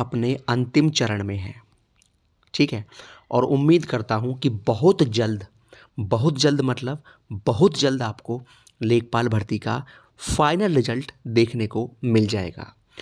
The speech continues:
और उत्तर प्रदेश को आठ हज़ार पचासी नए लेखपाल मिल जाएंगे, ठीक है। और उम्मीद करिए कि पाँच से सात दिनों के अंदर अंदर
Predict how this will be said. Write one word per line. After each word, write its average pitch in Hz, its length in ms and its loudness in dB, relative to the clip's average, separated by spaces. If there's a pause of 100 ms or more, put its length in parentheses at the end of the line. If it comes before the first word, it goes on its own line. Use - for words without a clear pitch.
(280)
और 127 180 2
उत्तर - 400 -2
प्रदेश 120 360 0
को 143 160 -2 (140)
आठ 131 260 0
हज़ार 120 320 -4 (120)
पचासी 123 680 -4 (420)
नए 123 320 2
लेखपाल 107 600 -2 (240)
मिल 127 240 4
जाएंगे, 90 420 -6 (1120)
ठीक 135 160 -2
है। 175 120 -4 (640)
और 110 140 2
उम्मीद 160 340 4
करिए 143 320 0 (240)
कि 139 380 0 (500)
पाँच 127 260 0
से - 220 -4
सात 127 280 -2
दिनों 120 220 2
के 120 100 -4
अंदर 110 200 -4
अंदर 101 280 -6